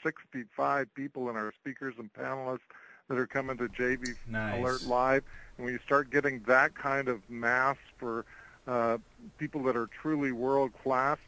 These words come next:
Speaker 1: uh, everybody wants to be there. It, it gets exciting, and, uh, you know, so, uh, if people aren't signed up, they really need to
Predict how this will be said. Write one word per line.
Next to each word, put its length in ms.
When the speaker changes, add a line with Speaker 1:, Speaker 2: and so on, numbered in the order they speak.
Speaker 1:
uh, 380
everybody 480
wants 300
to 80
be 160
there. 300
It, 120
it 220
gets 200
exciting, 720
and, 320
uh, 240
you 100
know, 280
so, 320
uh, 280
if 200
people 300
aren't 240
signed 240
up, 120
they 100
really 240
need 160
to 80